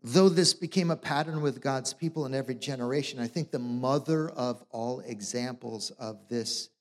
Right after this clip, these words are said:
grieving of the Spirit that scriptures often refer to is the time of Moses. The time of Moses. It comes up, for example, in Psalm one oh seven. We can read about it in the book of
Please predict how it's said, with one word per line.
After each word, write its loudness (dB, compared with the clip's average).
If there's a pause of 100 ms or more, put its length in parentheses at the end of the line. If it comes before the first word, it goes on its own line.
(300)
grieving -2
of -2
the -2
Spirit -2
that -4
scriptures -4
often -4
refer -6
to -6 (480)
is 0
the -4
time -6 (100)
of -6 (640)
Moses. -4 (1300)
The -6
time -8
of -8
Moses. -4
It -10
comes -2
up, 0
for -2
example, -2
in 0
Psalm -2 (320)
one 0
oh 0
seven. 0
We -2
can -6
read 2
about 0
it -4
in -6
the -4
book -4
of -6